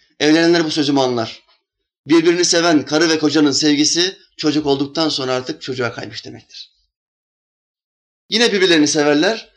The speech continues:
ama her şey çocuk oluncaya kadardır. Çocuk oldu mu bütün sevgi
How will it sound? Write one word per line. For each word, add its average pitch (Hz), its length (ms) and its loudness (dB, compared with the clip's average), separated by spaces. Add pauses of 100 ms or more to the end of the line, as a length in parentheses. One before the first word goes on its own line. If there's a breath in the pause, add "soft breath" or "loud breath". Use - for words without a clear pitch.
(160)
ama 147 220 -2
her 175 140 0
şey 175 180 -2
çocuk 143 240 -6
oluncaya 120 380 -4
kadardır. - 540 -18 (280 soft breath)
Çocuk 180 300 -2
oldu 170 220 2
mu 160 160 0
bütün 185 240 -4
sevgi 175 600 0